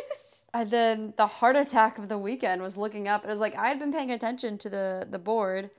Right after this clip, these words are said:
Speaker 2: of, like, when they were gonna
Speaker 1: Flight
Speaker 2: announce
Speaker 1: information,
Speaker 2: yeah,
Speaker 1: yeah.
Speaker 2: g-, gonna give us our flight information. Like, they, they hadn't released the gate yet. So we're like, "Cool, we got time." It was a small airport. Like, we weren't gonna be, like, running through different terminals or anything
Speaker 1: Right.
Speaker 2: like that. Um, and I've been watching and I've been watching, and it was like, "All right."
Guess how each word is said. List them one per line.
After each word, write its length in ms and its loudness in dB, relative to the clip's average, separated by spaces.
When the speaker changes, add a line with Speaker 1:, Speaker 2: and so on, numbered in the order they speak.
Speaker 2:
of, 120 -10
like, 280 -6
when 240 -4
they 100 -2
were 100 -2
gonna 180 -2
Speaker 1:
Flight 140 0
Speaker 2:
announce 160 -6
Speaker 1:
information, 380 -12
Speaker 2:
yeah, 240 0
Speaker 1:
yeah. 20 -4
Speaker 2:
g-, 80 -10
gonna 180 -4
give 140 -8
us 100 -14
our 80 -12
flight 220 -6
information. 520 -12
Like, 140 -10
they, 220 0
they 180 -2
hadn't 240 -2
released 320 -6
the 60 -10
gate 260 -12
yet. 220 -14
So 100 -16
we're 80 -10
like, 100 -12
"Cool, 240 -6
we 60 -6
got 160 -6
time." 340 -6
It 40 -8
was 100 -2
a 60 -8
small 260 2
airport. 460 -2
Like, 240 -6
we 100 -8
weren't 180 -6
gonna 120 -12
be, 60 -10
like, 180 -4
running 340 -6
through 140 -12
different 240 -16
terminals 420 -14
or 80 -12
anything 220 -12
Speaker 1:
Right. 80 -16
Speaker 2:
like 80 -20
that. 200 -14
Um, 480 -8
and 80 -10
I've 80 -10
been 100 -14
watching 320 -10
and 100 -8
I've 120 -10
been 80 -12
watching, 300 -10
and 80 -10
it 40 -10
was 80 -12
like, 140 -12
"All 80 -4
right." 340 -4